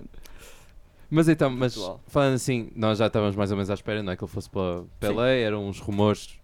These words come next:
Speaker 1: apontavam. Ah, lá está,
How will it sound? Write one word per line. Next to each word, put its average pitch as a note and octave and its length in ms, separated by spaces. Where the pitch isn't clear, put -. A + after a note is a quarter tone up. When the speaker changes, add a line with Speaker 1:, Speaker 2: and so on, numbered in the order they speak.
Speaker 1:
apontavam. G#2+ 720
Ah, A2 480
lá A#2+ 80
está, F#2 320